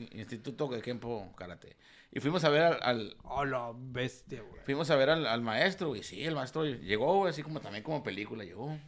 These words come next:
Speaker 1: bien boleado. Y, y hizo como en contacto sangriento, no decía nada y estaba en reposo. Y veíamos que todo el mundo, güey, que llevaban otros vatos, también cintas negras, y empezaban a hacer catas y a hacer lagartijas y a levar, levar, ¿no? Ca-, y empezaban así, güey, haciendo ejercicio.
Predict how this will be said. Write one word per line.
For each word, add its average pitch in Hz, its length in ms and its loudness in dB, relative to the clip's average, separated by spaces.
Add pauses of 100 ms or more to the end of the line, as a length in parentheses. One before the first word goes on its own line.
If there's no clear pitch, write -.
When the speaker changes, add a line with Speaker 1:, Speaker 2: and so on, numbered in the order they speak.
(300)
Speaker 1:
bien 101 180 -8
boleado. 135 480 -4 (680)
Y, 120 280 -4
y 104 40 -4 (100)
hizo 127 240 0
como 135 160 -2
en 120 80 -2
contacto 117 380 -4
sangriento, 139 580 2 (400)
no 120 120 -4
decía 135 240 0
nada 175 360 4
y - 20 0
estaba 120 260 -2
en 127 80 -4
reposo. 101 500 -10 (260)
Y - 80 -4
veíamos 131 400 4
que 151 80 -2
todo 151 220 -2
el 185 60 -4
mundo, 202 260 -2
güey, 139 140 -6
que 113 100 0
llevaban 113 260 2
otros 165 200 -2
vatos, 185 280 -2
también 123 240 -2
cintas 151 260 -4
negras, 185 360 0 (380)
y 143 60 -2
empezaban 123 380 -6
a 139 40 -4
hacer 147 200 -6
catas 143 460 -8
y - 20 -12
a 120 40 -12
hacer 127 160 -10
lagartijas 139 680 -6
y 120 60 -6
a 110 40 -4
levar, 98 300 -4
levar, 98 240 -6 (220)
¿no? 117 120 -10 (280)
Ca-, 117 240 2 (340)
y 139 60 -2
empezaban 147 360 4
así, 196 180 4
güey, 208 260 6 (260)
haciendo 196 240 0
ejercicio. 220 720 6